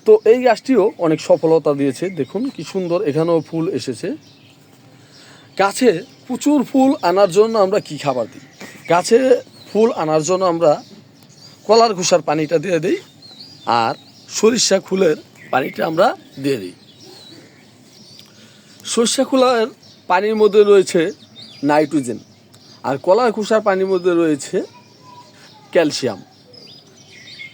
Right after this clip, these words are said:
আর এর পাশাপাশি আমরা ডিমের খোসার পানিটাও আমরা দিয়ে দিই। ডিমের খোসার পানির মধ্যে রয়েছে ফসফরাস। আর আপনারা দিতে পারেন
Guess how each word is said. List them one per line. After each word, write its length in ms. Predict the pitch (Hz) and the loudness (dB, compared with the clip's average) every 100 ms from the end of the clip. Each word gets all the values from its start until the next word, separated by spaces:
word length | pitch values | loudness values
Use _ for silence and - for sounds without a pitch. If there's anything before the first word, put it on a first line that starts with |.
| - - - - - | -20 -20 -20 -20 -6
আর 260 | 135 156 151 165 185 | 0 2 2 2 0
এর 80 | |
পাশাপাশি 520 | 220 254 269 247 220 254 | 2 2 4 2 4 2
আমরা 260 | 214 196 170 156 _ - - | 2 2 2 0 _ -20 -8
ডিমের 340 | 131 233 247 | -2 4 4
খোসার 300 | 196 202 208 | 2 0 2
পানিটাও 420 | 196 165 165 175 170 160 | 2 0 2 4 6 4
আমরা 140 | 156 | 0
দিয়ে 200 | 143 156 139 | 0 0 0
দিই। 140 | 185 285 175 | -4 -6 -6
ডিমের 240 | 185 208 | -2 0
খোসার 280 | 196 - 190 180 | 0 -2 -2 -2
পানির 220 | 165 165 | -2 -2
মধ্যে 180 | 165 165 | -4 -2
রয়েছে 280 | 160 156 135 196 | 0 -2 -2 -2
ফসফরাস। 500 | - 127 - 120 107 - - - - - - _ _ _ _ _ - | -2 -2 -2 -2 -4 -10 -20 -20 -20 -20 -20 _ _ _ _ _ -2
আর 300 | 143 147 151 - 147 | 2 2 2 0 -2
আপনারা 320 | - 214 226 226 208 170 | 2 4 4 4 0 -2
দিতে 280 | 151 196 226 | -6 -2 2
পারেন 280 | 185 165 | 2 0